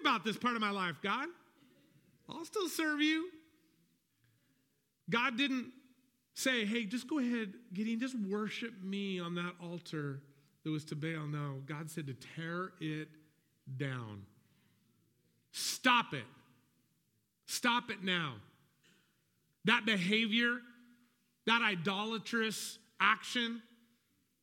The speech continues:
I'm not gonna bless it. This is the very reason that you've been in this season of correction. Tear it down. It's done.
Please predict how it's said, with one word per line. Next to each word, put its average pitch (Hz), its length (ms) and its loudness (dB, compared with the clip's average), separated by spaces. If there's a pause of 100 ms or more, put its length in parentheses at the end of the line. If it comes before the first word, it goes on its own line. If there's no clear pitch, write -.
(800)
I'm 226 200 4
not 254 260 6
gonna 185 160 2
bless 143 380 -2
it. 101 120 -10 (760)
This 254 420 6
is 226 160 0
the 233 100 4
very 262 460 4
reason 233 720 2
that 226 100 0
you've 214 220 -2
been 277 240 4
in 262 180 2
this 247 240 2
season 247 320 2
of 277 140 -2
correction. 240 680 2 (880)
Tear 339 440 8
it 339 120 4
down. 359 560 8 (2750)
It's 269 200 4
done. 320 500 8